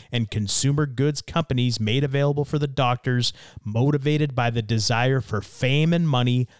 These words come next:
based on these medical experiments. It is argued that at Holmesburg, the American medical establishment betrayed the ideals of the Hippocratic Oath and the Nuremberg Code.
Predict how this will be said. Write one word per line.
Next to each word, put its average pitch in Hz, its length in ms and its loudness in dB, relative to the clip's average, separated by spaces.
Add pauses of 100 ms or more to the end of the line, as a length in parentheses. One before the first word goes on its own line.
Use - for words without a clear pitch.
(220)
based 123 360 0
on 117 140 -2
these 101 220 -4
medical 113 460 0
experiments. 113 920 -2 (640)
It 139 160 2
is 131 220 2
argued 147 460 2
that 117 120 2
at 110 120 -2
Holmesburg, 123 920 0 (280)
the 123 240 0
American 147 640 0
medical 147 420 0
establishment 123 800 -2
betrayed 131 540 -2
the 117 160 -4 (140)
ideals 143 840 0 (280)
of 113 160 -2
the 101 80 -4
Hippocratic 147 760 -2
Oath 117 380 0 (220)
and 127 320 2
the 123 180 -2
Nuremberg 104 960 0
Code. 95 540 -2